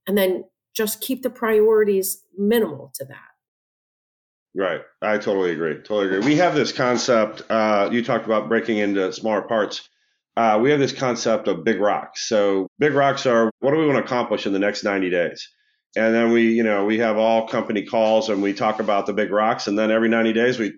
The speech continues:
Speaker 2: or every month, we give an update on where do we stand against the big rocks that we, uh, we all signed up for. And it's a way of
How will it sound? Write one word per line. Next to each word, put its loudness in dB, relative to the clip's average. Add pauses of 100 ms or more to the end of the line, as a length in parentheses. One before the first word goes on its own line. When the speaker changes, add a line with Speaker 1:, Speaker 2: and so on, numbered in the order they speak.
(160)
Speaker 2:
or 0
every 2
month, -2 (220)
we 0
give 2
an 2
update 2
on 0
where 2
do 2
we 2
stand 0
against -2
the -4
big -2
rocks -2
that -2
we, -2
uh, 2
we -2
all 2
signed -4
up -4
for. -2
And -2
it's -2
a 2
way 2
of 2